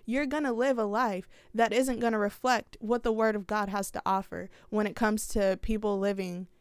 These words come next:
in right standing with Jesus Christ, when it comes to what you have afforded to you because of his sacrifice on the cross.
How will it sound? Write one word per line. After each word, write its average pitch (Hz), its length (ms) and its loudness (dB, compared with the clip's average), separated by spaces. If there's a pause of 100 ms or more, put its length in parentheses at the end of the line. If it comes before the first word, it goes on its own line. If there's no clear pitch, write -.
(300)
in 214 200 4
right 202 200 4
standing 202 380 -2
with 185 120 -4
Jesus 185 340 -6
Christ, - 500 -6 (240)
when 214 160 2
it 214 100 -4
comes 226 360 0
to 214 180 0
what 196 280 2
you 208 180 0
have 196 440 2
afforded 220 540 0
to 202 120 -6
you 185 180 -6
because 214 360 -2
of 208 120 0
his 208 180 -2
sacrifice 196 640 -4
on 190 140 -6
the 175 80 -10
cross. 190 540 -6